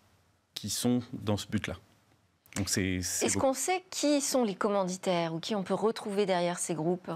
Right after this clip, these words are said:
Speaker 1: Alors, on peut pas savoir qui ils sont puisque Telegram garantit un, une certaine anonymi-, une certaine
Speaker 2: Anonymisation, oui.
Speaker 1: anonymisation, merci. Euh, pour s'inscrire sur Telegram, euh, il suffit d'une carte sim,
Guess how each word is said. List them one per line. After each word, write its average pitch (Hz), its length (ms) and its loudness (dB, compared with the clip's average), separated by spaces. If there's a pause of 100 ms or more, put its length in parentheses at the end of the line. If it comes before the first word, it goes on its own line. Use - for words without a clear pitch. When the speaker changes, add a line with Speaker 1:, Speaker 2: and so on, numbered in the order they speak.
(240)
Speaker 1:
Alors, 101 300 2 (200)
on 107 160 2
peut 104 220 -2
pas 147 180 2
savoir 127 440 0
qui - 140 -4
ils 110 100 4
sont 123 280 4
puisque - 340 -2 (840)
Telegram 101 540 0
garantit 98 580 0
un, 85 380 2
une 85 80 -2
certaine - 380 0
anonymi-, 87 480 4 (440)
une 90 320 2 (280)
certaine 196 180 -2
Speaker 2:
Anonymisation, 190 600 0
oui. - 20 2
Speaker 1:
anonymisation, 101 560 2
merci. 151 300 0 (360)
Euh, 92 120 2
pour 104 260 -2
s'inscrire 127 460 0
sur - 200 -2
Telegram, 117 720 0
euh, 92 200 0
il 107 100 -2
suffit 113 460 2
d'une 98 220 2
carte 104 280 -2
sim, 151 380 0